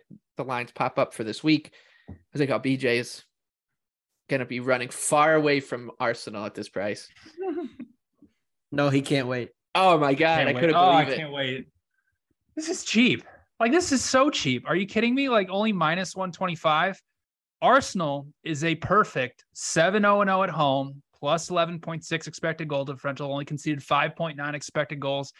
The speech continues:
Speaker 3: in those seven matches. Newcastle is a big-time home road split team. They're pl-,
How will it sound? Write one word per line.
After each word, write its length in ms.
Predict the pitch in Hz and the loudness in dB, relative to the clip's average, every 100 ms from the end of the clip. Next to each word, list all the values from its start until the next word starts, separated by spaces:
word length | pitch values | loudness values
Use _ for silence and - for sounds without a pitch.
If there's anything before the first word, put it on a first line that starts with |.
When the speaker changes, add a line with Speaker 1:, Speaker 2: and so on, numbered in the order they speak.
| _ _ _ | _ _ _
Speaker 3:
in 200 | 180 190 | -4 0
those 240 | 190 185 | 2 0
seven 320 | - 170 165 | 0 0 -2
matches. 580 | 156 131 127 135 139 - _ _ - | -6 -8 -8 -12 -12 -14 _ _ -6
Newcastle 640 | 143 185 170 160 151 165 | -2 0 2 0 0 -6
is 160 | 135 131 | -8 -8
a 100 | 135 | -8
big-time 760 | 117 143 165 165 180 160 156 | -6 -4 -4 -4 -2 0 0
home 280 | 135 143 147 | -4 -8 -6
road 260 | 143 139 143 | -6 -6 -8
split 300 | - 135 127 | -8 -10 -8
team. 200 | 127 131 | -10 -8
They're 140 | 135 | -10
pl-, 400 | - 151 135 131 | -4 -4 -4 -10